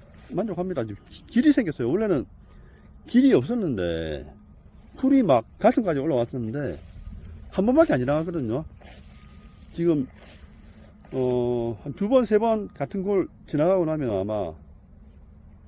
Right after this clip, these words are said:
어느 정도 정-, 정리가 많이 될 것 같아요. 아무튼 제가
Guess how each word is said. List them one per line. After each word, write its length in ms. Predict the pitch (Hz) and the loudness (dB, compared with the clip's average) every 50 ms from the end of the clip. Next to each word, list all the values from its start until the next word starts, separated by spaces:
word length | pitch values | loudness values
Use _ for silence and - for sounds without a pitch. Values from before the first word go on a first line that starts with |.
| - - - - - - - | -20 -20 -20 -20 -20 -12 -8
어느 140 | 170 135 156 | -4 -2 -2
정도 180 | 170 170 170 156 | -2 -2 -4 -6
정-, 180 | 131 113 110 110 | -8 -10 -10 -8
정리가 380 | - 127 123 139 165 180 165 | -4 -2 -2 0 0 0 0
많이 200 | 131 120 131 117 | -2 -2 -4 -6
될 100 | 107 104 | -6 -8
것 120 | - 131 127 135 | -8 -8 -10 -10
같아요. 260 | - - 113 95 76 - - - - - - - - - - - - - - - - - - - - - - - - - - - - - - - - - - - - - - - - - - - - - - - - - - - - | -10 -10 -10 -10 -10 -12 -14 -18 -20 -20 -18 -18 -18 -20 -20 -20 -20 -20 -20 -20 -20 -20 -20 -20 -20 -20 -20 -20 -20 -20 -20 -20 -20 -20 -20 -20 -20 -20 -20 -20 -20 -20 -20 -20 -20 -20 -20 -20 -20 -20 -20 -20 -20 -20 -18 -8 -6
아무튼 300 | 160 165 - 240 220 170 | -4 0 2 2 2 4
제가 840 | 202 202 208 208 202 202 196 196 190 190 185 185 180 180 180 | 6 6 8 8 10 8 8 8 6 6 6 6 4 4 2